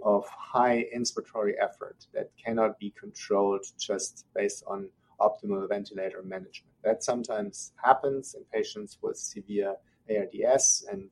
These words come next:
an O P F ratio, and a really ri-, rigorous criteria and inclusion of only patients who really need the deep sedation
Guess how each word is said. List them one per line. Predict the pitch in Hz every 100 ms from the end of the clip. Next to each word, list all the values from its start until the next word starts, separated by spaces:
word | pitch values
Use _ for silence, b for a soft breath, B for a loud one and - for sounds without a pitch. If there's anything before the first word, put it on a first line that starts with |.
| -
an | -
O | 98
P | - -
F | 127 127 -
ratio, | 120 113 110 107 107 -
and | 123 123
a | 127 123 117
really | 143 151
ri-, | 131 131
rigorous | 110 117 151 151 139 131 -
criteria | - 117 - - 139 135 113 107 104 98 _ _ _ _ -
and | 107
inclusion | 113 110 - 147 139 123 110
of | 107
only | 127 135 127
patients | 120 117 113 113 110
who | 107
really | 104 123 120
need | 113 123 -
the |
deep | 110 117 -
sedation | - 107 226 - 202